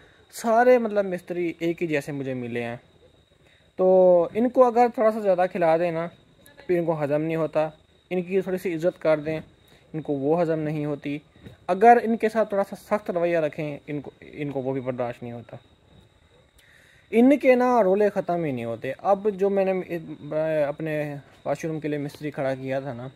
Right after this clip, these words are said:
आप ही ने कहा था, रुखसाना आप ही ने कहा था कि आपने इनको जो है ना अच्छा सा खाना खिलाना है, फ्रूट श्रूट खिलाने हैं इनको। और चाय शाय ये वो, मतलब आप उनको अच्छी उनकी खिदमत करनी है।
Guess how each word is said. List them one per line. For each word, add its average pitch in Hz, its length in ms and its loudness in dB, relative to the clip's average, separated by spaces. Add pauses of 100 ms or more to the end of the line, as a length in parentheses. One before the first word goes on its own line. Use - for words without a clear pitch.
(360)
आप 151 180 -2
ही 170 60 -4
ने 160 120 -6
कहा 139 220 -2
था, 143 140 -2
रुखसाना 139 440 -6
आप 139 80 -4
ही 147 60 -6
ने 139 100 -4
कहा 127 200 -4
था 131 160 -6
कि 135 120 -10
आपने 131 280 -6
इनको 127 220 -10
जो 127 100 -8
है 120 60 -8
ना 127 120 -10 (680)
अच्छा 139 240 -4
सा 139 120 -8
खाना 127 320 -8
खिलाना 127 340 -8
है, 120 460 -4
फ्रूट 127 300 -8
श्रूट 123 200 -14
खिलाने 120 380 -10
हैं 127 200 -10
इनको। 117 320 -10 (580)
और 117 380 -8
चाय 123 220 -2
शाय 123 220 -10
ये 120 160 -10
वो, 117 200 -10
मतलब 170 380 -4
आप 170 200 0
उनको 185 300 0
अच्छी 180 480 -4
उनकी 160 200 -6
खिदमत 135 340 -6
करनी 117 260 -10
है। 110 140 -12